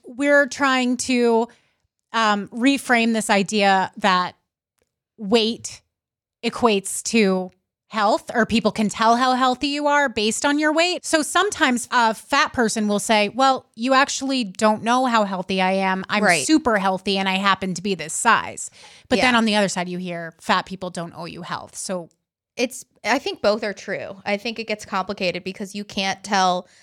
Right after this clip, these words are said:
Speaker 2: health is not a look. Fat people are healthy, skinny people are healthy. Like, all of this stuff is true.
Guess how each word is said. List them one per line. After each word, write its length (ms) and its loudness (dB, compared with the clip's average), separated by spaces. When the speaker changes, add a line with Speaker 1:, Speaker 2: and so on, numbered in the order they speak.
Speaker 2:
health 300 0
is 100 -6
not 160 2
a 40 2
look. 440 -2
Fat 200 2
people 260 -4
are 160 6
healthy, 460 0
skinny 320 -4
people 260 -2
are 100 4
healthy. 640 0
Like, 300 -2
all 220 2
of 100 -4
this 160 -4
stuff 240 -2
is 160 -8
true. 420 0